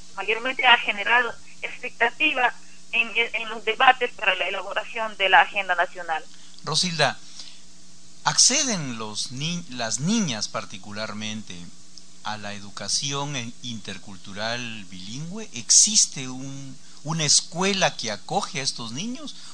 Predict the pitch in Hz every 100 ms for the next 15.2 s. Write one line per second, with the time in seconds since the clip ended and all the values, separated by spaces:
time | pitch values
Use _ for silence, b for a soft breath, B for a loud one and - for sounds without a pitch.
0 | B 123 120 113 139 160 151 143 143 151
1 | 123 117 113 110 139 160 139 113 - 110
2 | 107 110 117 120 123 120 123 113 B B
3 | B B 135 131 - 143 139 147 135 143
4 | 139 131 123 131 135 139 - b b b
5 | 135 117 - 107 - 143 - 107 92 -
6 | b b 117 107 107 110 104 135 135 127
7 | 127 113 101 - 120 107 92 85 - -
8 | - - - - - - - - - -
9 | 226 269 262 190 202 - 214 208 - -
10 | - - - - - - - - - -
11 | 233 233 240 240 233 320 370 285 269 269
12 | 269 262 285 254 254 262 285 - 254 196
13 | 185 - 226 240 214 208 220 262 208 170
14 | - - - - - - - - - -
15 | 247